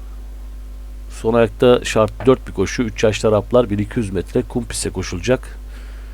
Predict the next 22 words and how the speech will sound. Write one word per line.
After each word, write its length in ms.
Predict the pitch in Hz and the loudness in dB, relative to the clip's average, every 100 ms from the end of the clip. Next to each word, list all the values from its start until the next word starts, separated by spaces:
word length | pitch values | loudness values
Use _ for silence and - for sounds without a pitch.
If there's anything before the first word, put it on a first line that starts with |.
| - - - | -14 -12 -6
E, 180 | 90 90 | -4 0
seksen 460 | - 107 - 117 | 2 2 4 6
beş 160 | 135 - | 6 4
günlük 200 | 117 123 | -2 4
arasında 300 | 117 113 127 | 6 6 2
olmasına 360 | 120 117 - 127 | 0 0 2 4
rağmen 340 | 101 107 120 | 4 4 0
güçlü 280 | 98 - 131 | -2 -4 -6
bir 60 | |
safkan. 300 | - 98 - | 0 0 0
Yarın 240 | 90 92 110 | 2 2 2
koşunun 360 | 110 101 110 | -2 -2 0
liderliğini 300 | 107 110 113 | 4 4 4
alacak 340 | 113 107 117 - | 2 0 -2 2
da 40 | |
hiçbir 200 | 107 - | 0 0
safkan 340 | - 107 - 113 | 0 0 2 0
yok. 360 | 127 131 - | 2 0 -2
E, 40 | 90 92 95 87 - | -2 0 0 -2 -4
bir 120 | 98 107 | -4 -4
kuru 280 | - 110 | -4 0
üzüm 260 | 113 95 90 | 0 0 -6